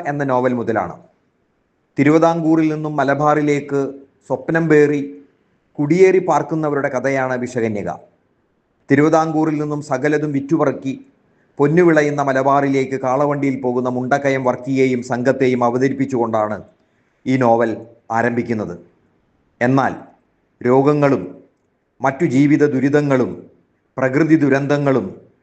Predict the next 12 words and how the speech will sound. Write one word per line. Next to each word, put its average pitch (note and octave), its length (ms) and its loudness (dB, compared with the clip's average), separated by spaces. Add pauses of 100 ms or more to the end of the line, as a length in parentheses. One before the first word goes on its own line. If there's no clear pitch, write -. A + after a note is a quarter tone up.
(220)
വഴിവിട്ട D#3+ 540 2
ജീവിത C#3+ 380 2
ബന്ധങ്ങളും C3 560 0 (3000)
ജീവിതത്തെ F#3+ 640 4
തകർത്തതോടെ D3 720 0 (720)
പിറന്ന D#3 380 2
നാട്ടിലേക്ക് D3+ 580 0
തന്നെ C#3+ 220 -2
വെറും C3+ 320 0
കൈയോടെ C#3+ 380 2
മടങ്ങിപ്പോകുന്ന C3+ 840 -2 (1000)
നിഷ്കളങ്ക D#3 680 0